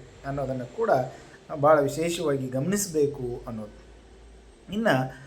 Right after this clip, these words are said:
ಜ್ಞಾನದ ಅಭಿವೃದ್ಧಿ, ಪ್ರತಿಯೊಬ್ಬರಿಗೂ ಕೂಡ ಜ್ಞಾನದ ದಾಹ ಇದ್ದೇ ಇರುತ್ತೆ. ಅದನ್ನು ಅಭಿವೃದ್ಧಿ ಮಾಡ್ಕೊಳ್ಬೇಕಾಗಿತ್ತು,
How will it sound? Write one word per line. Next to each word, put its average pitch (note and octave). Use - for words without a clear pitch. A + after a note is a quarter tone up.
ಜ್ಞಾನದ G3+
ಅಭಿವೃದ್ಧಿ, F#3
ಪ್ರತಿಯೊಬ್ಬರಿಗೂ G3+
ಕೂಡ G#3+
ಜ್ಞಾನದ E3
ದಾಹ D#3+
ಇದ್ದೇ B2+
ಇರುತ್ತೆ. A#2+
ಅದನ್ನು G3
ಅಭಿವೃದ್ಧಿ G#3
ಮಾಡ್ಕೊಳ್ಬೇಕಾಗಿತ್ತು, D#3+